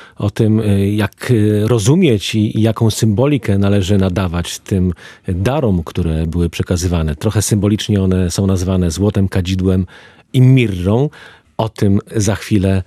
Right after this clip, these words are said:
opowiemy, a moim i państwa gościem jest Jarosław Szydłak, prezes Stowarzyszenia Katolickiego Centrum Kultury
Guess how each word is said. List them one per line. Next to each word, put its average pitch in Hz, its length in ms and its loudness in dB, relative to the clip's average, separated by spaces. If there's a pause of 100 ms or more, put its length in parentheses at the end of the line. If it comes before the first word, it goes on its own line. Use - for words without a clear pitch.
(280)
opowiemy, 113 600 0
a 90 340 -2 (120)
moim 104 280 4
i 101 80 2
państwa 107 520 0
gościem 120 460 0
jest 110 160 0
Jarosław 110 680 -2
Szydłak, 82 460 -2
prezes 90 440 -2
Stowarzyszenia 92 680 -2
Katolickiego 85 580 -4
Centrum 87 380 -2
Kultury 87 420 -2